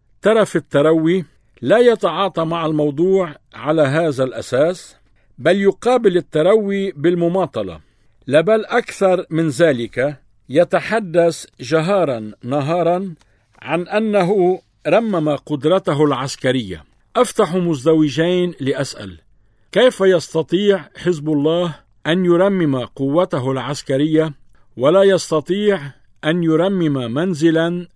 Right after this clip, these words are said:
دمر بسبب حرب تورط فيها وورط معه البلد في حرب لم تكن متكافئة على الإطلاق؟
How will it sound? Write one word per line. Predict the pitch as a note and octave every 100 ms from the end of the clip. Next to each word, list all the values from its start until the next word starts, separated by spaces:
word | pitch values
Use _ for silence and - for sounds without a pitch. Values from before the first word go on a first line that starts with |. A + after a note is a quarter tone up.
| _
دمر | A#2+ D#3+ F#3 E3+ D3+ D3+
بسبب | C#3 C3 - E3+ C#3+ C#3
حرب | - E3+ D#3+ F3 F#3+ D#3 _ -
تورط | C#3 F#3 A#3 G#3 E3
فيها | D3 - F3+ D#3+ D#3+ D#3+ _ _ _
وورط | B2+ B2 F3+ F#3 D#3+ -
معه | C#3 C#3 E3+ D#3 B2+
البلد | C3 C3 D#3+ D#3+ D#3 C#3+ -
في | - C#3+ C#3
حرب | - E3 F3+ D3+ E3 E3 -
لم | B2+ C3 B2 -
تكن | F3+ - D#3 C#3
متكافئة | B2+ D3 C3 - D#3+ F#3 - F3 E3 E3 E3+ -
على | A#2 E3 G3+
الإطلاق؟ | G3 F#3+ F#3 B2